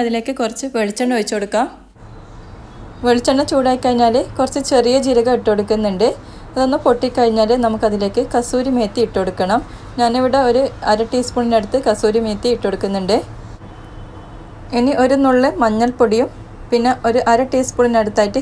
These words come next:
കാശ്മീരി മുളക് പൊടി ഇട്ട് കൊടുക്കണം. ഈ ടൈമിൽ ഫ്ലെയിം സിമ്മിലായിരിക്കാനോ അല്ലെങ്കിൽ ഓഫാക്കാനോ ശ്രദ്ധിക്കണേ, അല്ലെങ്കിൽ പെട്ടെന്ന് തന്നെ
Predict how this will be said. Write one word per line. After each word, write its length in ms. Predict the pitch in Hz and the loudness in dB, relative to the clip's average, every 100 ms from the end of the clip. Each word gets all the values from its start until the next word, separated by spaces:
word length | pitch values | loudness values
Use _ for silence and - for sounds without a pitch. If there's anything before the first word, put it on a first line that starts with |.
| - | 2
കാശ്മീരി 480 | 214 233 240 240 254 | 2 2 -2 0 2
മുളക് 240 | 214 196 214 | 2 2 0
പൊടി 140 | 208 220 | 0 0
ഇട്ട് 120 | 202 | -2
കൊടുക്കണം. 360 | 190 185 180 220 269 - - 285 | -4 -2 0 -2 -2 -12 -8 -4
ഈ 40 | 285 | 2
ടൈമിൽ 300 | 285 262 254 339 - | 4 4 2 0 0
ഫ്ലെയിം 260 | 247 220 233 285 | 2 4 2 0
സിമ്മിലായിരിക്കാനോ 760 | 240 214 240 233 214 202 220 233 | 0 2 4 4 4 0 2 2
അല്ലെങ്കിൽ 300 | 208 214 208 262 208 | 0 0 -2 0 0
ഓഫാക്കാനോ 580 | 208 - 226 226 214 262 277 | 0 2 0 2 0 0 -2
ശ്രദ്ധിക്കണേ, 520 | 220 190 190 185 175 269 - - - | -4 -2 -2 0 0 -2 -8 -16 -4
അല്ലെങ്കിൽ 280 | 214 220 254 262 | 0 2 2 2
പെട്ടെന്ന് 300 | 226 226 233 | 0 2 2
തന്നെ 140 | 220 | 0